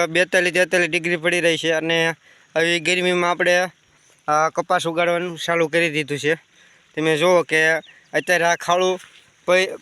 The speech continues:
પઈ દીધી છે, એટલે આપણે નાકું બદલાઈ નાખ્યું છે અને આગળ આ નાકામ વાળ્યું છે. તમે જુઓ મિત્રો કે એક સાથે આપણે ત્રણ ખાળમાં પાણી મૂક્યું છે.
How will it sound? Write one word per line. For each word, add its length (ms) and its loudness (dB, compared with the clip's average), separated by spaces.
પઈ 180 2
દીધી 340 0
છે, 100 0
એટલે 400 2
આપણે 400 0
નાકું 260 -4
બદલાઈ 300 2
નાખ્યું 300 0
છે 120 0
અને 480 2
આગળ 300 0
આ 160 2
નાકામ 360 -2
વાળ્યું 240 2
છે. 80 -10
તમે 240 -2
જુઓ 200 2
મિત્રો 320 -4
કે 300 0
એક 180 0
સાથે 420 2
આપણે 200 2
ત્રણ 240 0
ખાળમાં 480 0
પાણી 220 0
મૂક્યું 360 -2
છે. 140 -8